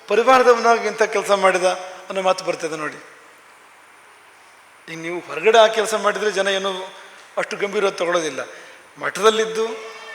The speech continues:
ಸಂಸ್ಥಾನದ ಪಕ್ಕದಲ್ಲಿದ್ದು, ಸಂಸ್ಥಾನದ ಪರಿವಾರದಲ್ಲಿದ್ದು ಒಂದು ಸಣ್ಣ ತಪ್ಪು ಮಾಡಿದರೂ ಕೂಡ ನೀವು ಪರಿವಾರದವನಾಗಿ ಇಂಥ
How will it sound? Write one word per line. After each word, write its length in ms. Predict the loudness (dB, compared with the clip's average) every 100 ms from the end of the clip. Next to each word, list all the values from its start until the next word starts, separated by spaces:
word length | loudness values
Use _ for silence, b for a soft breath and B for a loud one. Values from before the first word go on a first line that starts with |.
| -10
ಸಂಸ್ಥಾನದ 540 | -8 -6 2 2 2 -2
ಪಕ್ಕದಲ್ಲಿದ್ದು, 520 | -6 -6 -6 -6 -6 -6
ಸಂಸ್ಥಾನದ 500 | -6 -6 -2 -2 -2 -6
ಪರಿವಾರದಲ್ಲಿದ್ದು 580 | -2 -2 -2 -4 -4 -6
ಒಂದು 120 | -4 -2
ಸಣ್ಣ 180 | -2 0
ತಪ್ಪು 160 | 0 2
ಮಾಡಿದರೂ 300 | 2 2 -2 -2
ಕೂಡ 100 | 0 -2 -6 B B B
ನೀವು 140 | -6 0
ಪರಿವಾರದವನಾಗಿ 720 | 4 6 6 4 4 4 2 -2
ಇಂಥ 140 | 0